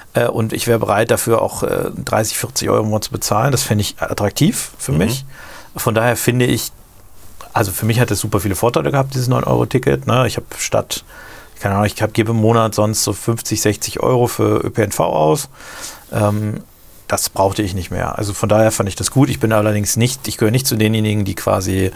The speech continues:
Speaker 1: mit der, äh, Regionalbahn nach Sylt gefahren sind oder so.
Speaker 2: Es waren auch nicht so viele wie
Speaker 1: Ja,
Speaker 2: befürchtet.
Speaker 1: nein, aber es sind ja, viele Fahrten sind ja nur wegen des neun-Euro-Tickets gemacht worden, ne?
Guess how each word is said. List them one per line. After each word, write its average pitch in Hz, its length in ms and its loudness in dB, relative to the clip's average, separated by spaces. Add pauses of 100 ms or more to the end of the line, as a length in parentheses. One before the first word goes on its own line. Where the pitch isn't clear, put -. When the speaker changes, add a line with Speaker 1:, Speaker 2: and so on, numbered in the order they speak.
(440)
Speaker 1:
mit 104 200 2
der, 95 200 4 (440)
äh, - 40 -4
Regionalbahn 104 520 4
nach 92 100 2
Sylt 101 220 4
gefahren - 360 0
sind - 220 -12
oder 67 160 -8
so. - 160 -10 (1000)
Speaker 2:
Es - 140 -12
waren - 100 -2
auch - 120 -4
nicht 73 160 -6
so 82 100 -4
viele 62 340 -6
wie 65 220 -8 (340)
Speaker 1:
Ja, 95 240 0
Speaker 2:
befürchtet. - 400 -10
Speaker 1:
nein, 104 200 -2
aber 101 80 0
es 101 80 0
sind 131 100 2
ja, 120 100 4
viele 156 240 2
Fahrten 123 360 -2
sind 117 160 -4
ja 110 80 4
nur 120 240 2
wegen 104 160 2
des 92 100 -6
neun-Euro-Tickets 101 640 -4
gemacht 95 340 -6
worden, - 300 -10
ne? 165 120 -6